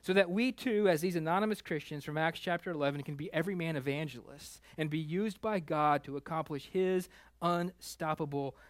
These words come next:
plan. God used every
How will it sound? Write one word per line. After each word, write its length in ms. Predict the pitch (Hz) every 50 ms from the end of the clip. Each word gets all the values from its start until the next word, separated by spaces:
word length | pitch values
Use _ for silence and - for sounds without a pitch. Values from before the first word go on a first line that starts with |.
| - - _
plan. 480 | - - 165 170 170 156 131 107 104 - - _ _ _ _ _ _ _ _ _ _ _ _ - _ _ _ _ _ _ _ _
God 240 | - 170 185 185 160
used 460 | 151 175 196 214 220 214 185 - - - _ _ -
every 380 | 214 208 220 214 208 196 180